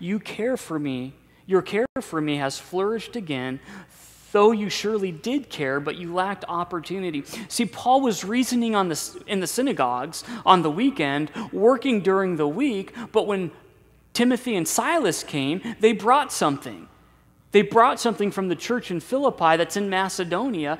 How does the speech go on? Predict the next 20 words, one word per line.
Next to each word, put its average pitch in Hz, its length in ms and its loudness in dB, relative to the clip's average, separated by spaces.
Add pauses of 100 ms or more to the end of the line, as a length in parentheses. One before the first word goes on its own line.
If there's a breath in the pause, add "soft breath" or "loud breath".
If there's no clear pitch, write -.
(220 loud breath)
They 247 100 2
brought 240 260 4
a 185 60 2
gift 202 680 -2 (440 loud breath)
so - 180 4
that 208 220 4
Paul 233 200 4
no 220 140 4
longer 220 380 2
had 202 160 -2
to 190 80 2
work 220 320 4
during 202 280 0
the 165 80 -2
week. 247 380 -2
He 240 300 -4
could 160 220 -4
give 226 220 0
himself 208 520 0
entirely 156 1080 -2